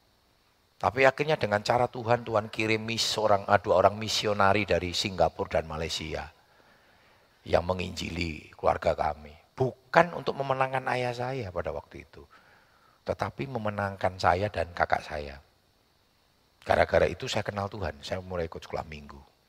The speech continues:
Coba kalau nggak ada misi, saya nggak tahu.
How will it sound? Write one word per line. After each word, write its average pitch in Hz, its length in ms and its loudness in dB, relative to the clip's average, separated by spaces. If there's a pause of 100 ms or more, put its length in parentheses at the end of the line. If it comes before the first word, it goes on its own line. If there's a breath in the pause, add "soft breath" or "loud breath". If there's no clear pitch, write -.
(2750)
Coba - 400 -2
kalau 90 240 2
nggak - 160 2
ada 85 560 0
misi, 82 400 -6
saya 98 240 -2
nggak - 80 -12
tahu. 78 240 -2